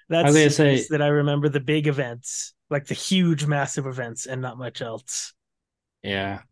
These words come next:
Speaker 2: No, I just remember them 'cause they were, they were rather interesting. Like, it fit the story, like, it was a necessary thing. But I still stand
Speaker 1: Okay.
Speaker 2: by Bill. He was a cool horse. But so it's cool to see, like, uh,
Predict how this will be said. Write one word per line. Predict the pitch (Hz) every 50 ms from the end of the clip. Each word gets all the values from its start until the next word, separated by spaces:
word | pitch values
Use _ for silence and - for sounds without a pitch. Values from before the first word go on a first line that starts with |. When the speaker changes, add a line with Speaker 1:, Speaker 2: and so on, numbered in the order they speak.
| _ _ _ _
Speaker 2:
No, | - 117 113
I | 113 113 120
just | 120 127 117 -
remember | 123 113 110 110 107 101
them | 104 104 104 104
'cause | - 101 98
they | 104 101
were, | 98 98 98 98 98 - _ _ _ _ _ _ _ _ _ _ _ _ _ _
they | - 110 104
were | 101
rather | 101 101 101 98 101 98
interesting. | 101 101 - 104 104 - 113 107 101
Like, | 98 98 95
it | 104 - -
fit | - - 117 104 95 - _ _ _ _
the | - 104
story, | - - - 107 98 98 95
like, | 95 95 95 92 -
it | 104
was | 98 95 95 98
a | 98 98 101 - _ _ _ -
necessary | 104 95 101 98 - 107 101 92
thing. | 87 104 101 98 101 _ _ _ _ -
But | 131
I | 127
still | - - 139 120
stand | - - 113 107
Speaker 1:
Okay. |
Speaker 2:
by | 104 104
Bill. | 101 101 104 101 98 92 - _ _ _ _ _
He | - 131
was | 120 104
a | 104
cool | - 110 101
horse. | 101 98 98 98 - - - - _ _ _ - - - - - - _ _ _ -
But | 139 139 139
so | - - 135
it's | 127 117
cool | - 156 160 156 147
to | 127
see, | - - 127 120 117
like, | 110 107 104 101 -
uh, | 110 104 101 98 98 95